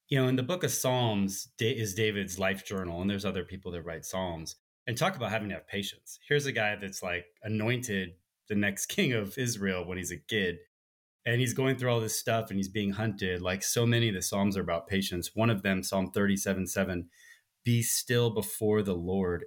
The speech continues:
and wait patiently for him." Wait patiently for him.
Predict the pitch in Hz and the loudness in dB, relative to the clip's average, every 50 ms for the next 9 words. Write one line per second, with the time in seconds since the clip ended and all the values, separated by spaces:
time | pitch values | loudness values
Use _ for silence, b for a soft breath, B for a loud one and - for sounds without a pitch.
0 | - 107 98 95 90 80 76 82 95 101 104 110 110 - - _ _ _ _ _ | -2 -2 0 0 0 -2 -2 0 0 0 0 0 -4 -8 -16 _ _ _ _ _
1 | _ - 104 104 98 - - - - - - - 147 - - - - - - 73 | _ -6 -4 -2 -2 -2 -4 -6 -10 -12 -12 -12 -12 -12 -12 -14 -14 -12 -10 -12
2 | 71 - _ _ _ - 98 101 98 98 - 104 107 104 - - 82 - 78 73 | -12 -14 _ _ _ -2 -2 0 0 -2 -2 -4 -2 -2 -4 -6 -8 -12 -16 -16
3 | - - 76 78 73 76 76 | -14 -14 -12 -12 -12 -12 -14